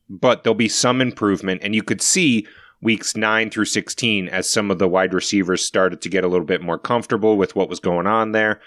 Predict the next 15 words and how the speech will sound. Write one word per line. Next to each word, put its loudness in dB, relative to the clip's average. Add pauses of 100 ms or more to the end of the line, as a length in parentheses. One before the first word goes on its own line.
(640)
Um, 0 (640)
he 2
picked -4
it 2
up. -4
Weeks -2
nine 2
through -4
sixteen, 0
he 0
was 0
the 0
running 0
back 0
ten. -6